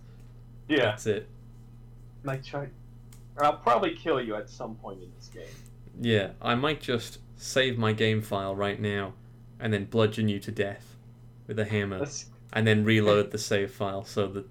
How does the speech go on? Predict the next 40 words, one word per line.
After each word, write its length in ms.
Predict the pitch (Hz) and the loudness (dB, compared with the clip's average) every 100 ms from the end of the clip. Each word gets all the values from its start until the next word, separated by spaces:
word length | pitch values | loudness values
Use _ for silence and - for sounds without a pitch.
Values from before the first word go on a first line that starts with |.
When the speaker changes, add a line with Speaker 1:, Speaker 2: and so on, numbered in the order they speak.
| - | -12
Speaker 2:
the 140 | - 107 | -4 -4
city 340 | - 110 110 | -2 -4 -4
guards 400 | 104 104 98 95 | -2 0 0 -2
aren't 240 | 101 98 110 - - - | -6 -6 -12 -20 -20 -6
aggro 380 | 107 98 104 95 | -4 -2 -4 -2
with 200 | 98 110 | -6 -6
me. 100 | 101 - - - - - - - - - - - | -12 -14 -20 -20 -20 -20 -20 -20 -20 -20 -20 0
Speaker 1:
I, 160 | 151 165 | 4 8
uh, 240 | 151 127 - | 8 6 2
I, 240 | 143 160 160 160 | 4 4 2 0
my 160 | 165 | 0
plan 280 | 196 165 147 | 0 -2 -4
is 120 | 139 | -6
to 80 | - | -10
kill 300 | - 135 123 - | -12 -10 -8 -6
every 260 | 143 143 135 | -6 -6 -10
person 500 | 135 131 - 110 107 | -8 -8 -10 -16 -16
in 40 | 117 | -16
every 220 | 123 117 | -16 -18
town 320 | 117 117 123 | -10 -6 -6
in 60 | 123 - | -10 -2
Fallout 380 | 120 127 139 143 | 0 2 0 -2
eventually. 640 | 147 147 147 165 165 175 - - - - - - - | -4 -6 -8 -8 -8 -10 -16 -20 -20 -20 -20 -20 -14
Speaker 2:
<laughs> 40 | - - - - - | -14 -14 -20 -20 -4
Speaker 1:
Um, 460 | 117 104 92 90 87 - - - - | 0 2 0 -6 -16 -20 -18 -16 -8
I 60 | |
don't 100 | 120 | -4
know 60 | 113 | -4
Speaker 2:
It's 80 | 113 | 0
gonna 100 | 123 | 2
Speaker 1:
how 60 | 107 | 0
Speaker 2:
be 100 | - | 2
Speaker 1:
I 20 | |
plan 260 | 117 110 | 4 6
on 80 | 101 | 4
Speaker 2:
quiet 40 | 107 | 2
out 120 | 101 | 0
Speaker 1:
doing 100 | 147 | 0
Speaker 2:
there. 140 | 107 | -2
Speaker 1:
this. 220 | 196 - | -2 -4